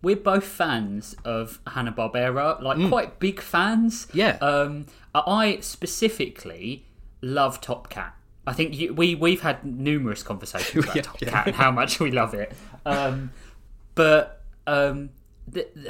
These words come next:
Speaker 1: they're problematic cartoons a lot of the time, aren't they?
Speaker 2: Yeah,
Speaker 1: No
Speaker 2: they are, yeah.
Speaker 1: representation,
Speaker 2: Yeah.
Speaker 1: no one other than a male character, um, some quite outdated concepts and motifs, um,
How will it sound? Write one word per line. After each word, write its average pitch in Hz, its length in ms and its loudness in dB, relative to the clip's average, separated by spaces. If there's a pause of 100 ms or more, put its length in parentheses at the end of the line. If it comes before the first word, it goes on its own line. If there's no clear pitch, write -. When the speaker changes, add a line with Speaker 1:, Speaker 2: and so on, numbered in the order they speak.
(880)
Speaker 1:
they're 170 120 4
problematic 170 880 0
cartoons 98 640 -8
a 95 40 -10
lot - 160 -14
of - 60 -16
the - 80 -20
time, 90 320 -16
aren't 98 200 -12
they? 87 220 -16
Speaker 2:
Yeah, 190 180 6
Speaker 1:
No 135 80 6
Speaker 2:
they 117 120 4
are, 98 140 -2
yeah. 104 100 -2
Speaker 1:
representation, 120 960 -2
Speaker 2:
Yeah. 110 40 -10 (280)
Speaker 1:
no 120 240 0
one 127 160 0
other 120 200 -4
than 113 220 -4
a - 20 -2
male 110 380 -2
character, 101 960 -8 (400)
um, 95 640 -8
some 101 320 -10
quite 113 400 -4 (100)
outdated - 800 -6
concepts - 760 -8
and 101 140 -8
motifs, - 1080 -10 (100)
um, 92 600 -8